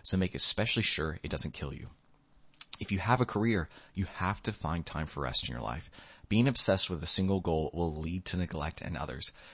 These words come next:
If you don't find time to step back, meaning will consume you. So find quietness.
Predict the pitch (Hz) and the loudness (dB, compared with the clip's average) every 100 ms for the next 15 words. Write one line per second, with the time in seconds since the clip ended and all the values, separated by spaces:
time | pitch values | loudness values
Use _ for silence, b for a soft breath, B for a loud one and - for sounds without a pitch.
0 | B 85 85 98 110 104 104 - 95 87 | B -4 0 2 2 2 2 2 0 2
1 | - 90 - 78 - - B B - 73 | 2 2 0 -2 -2 -12 B B -8 -4
2 | 76 73 - 73 - 73 62 - b b | -4 -6 -6 -2 0 0 -4 -8 b b
3 | b - 78 90 120 - 65 - - - | b -8 0 2 2 2 -2 -4 -6 -6